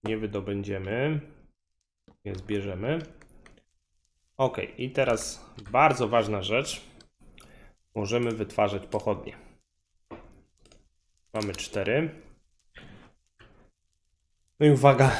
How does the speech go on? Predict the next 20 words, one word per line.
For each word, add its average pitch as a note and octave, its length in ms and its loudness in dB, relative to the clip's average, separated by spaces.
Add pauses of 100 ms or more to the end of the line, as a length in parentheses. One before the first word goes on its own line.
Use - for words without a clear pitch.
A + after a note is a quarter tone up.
(120)
e, A2+ 440 6
czemu G3 260 0
pochodnie A#2 400 0
są G2+ 160 -4
tak G2+ 200 -4
ważne? F2+ 360 -8
Ano D3+ 280 -2
dlatego, G#2+ 460 -2
że F#2+ 240 -6 (280)
w - 340 -20
łatwy C3 320 0
sposób - 600 -6
jesteśmy F#2 440 -8
w F2+ 60 -16
stanie F2+ 340 -6 (600)
nimi G2 360 -6 (180)
po A2+ 80 -6
pierwsze - 440 -6
oświetlać A#2 760 -6
pomieszczenia, B2+ 720 -4